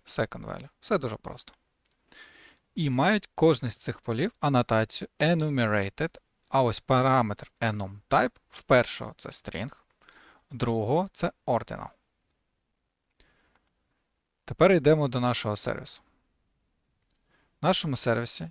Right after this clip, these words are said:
є такий параметр. Він означає, що коли оновлюються наші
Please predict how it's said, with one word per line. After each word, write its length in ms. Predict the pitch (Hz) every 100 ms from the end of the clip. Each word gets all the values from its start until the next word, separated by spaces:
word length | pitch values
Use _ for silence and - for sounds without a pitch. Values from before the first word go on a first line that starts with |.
| -
є 180 | 123 160
такий 260 | 135 - 113
параметр. 560 | - 117 - - 156 - _ -
Він 140 | 151
означає, 520 | 139 117 113 - 110 -
що 380 | - - 110 - -
коли 260 | 120 120
оновлюються 600 | 117 117 104 107 - -
наші 420 | 107 104 101 -